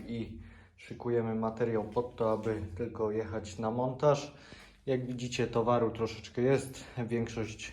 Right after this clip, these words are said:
do Aglezji, e, aby ten domek był trwały,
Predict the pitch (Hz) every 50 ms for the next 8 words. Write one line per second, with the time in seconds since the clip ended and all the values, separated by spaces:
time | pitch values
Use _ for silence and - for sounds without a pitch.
0 | 110 110 104 113 110 107 104 107 123 127 127 120 120 110 110 107 107 107 - -
1 | - - - - - - - _ - - 107 104 98 95 - 110 104 107 104 -
2 | 113 110 104 110 107 107 107 101 101 - 107 104 101 101 - - - - 143 139
3 | 131 123 120 113 107 107